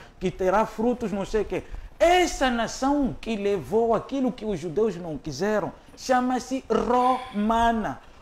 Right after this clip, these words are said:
O cristianismo que você conhece, a história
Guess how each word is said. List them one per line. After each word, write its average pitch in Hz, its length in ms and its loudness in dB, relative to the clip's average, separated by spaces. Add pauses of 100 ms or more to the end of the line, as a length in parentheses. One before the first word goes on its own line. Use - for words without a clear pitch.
(140)
O 277 140 8
cristianismo 226 1400 4
que - 140 -10
você 180 280 0
conhece, 180 600 -4 (640)
a 240 120 4
história 302 880 6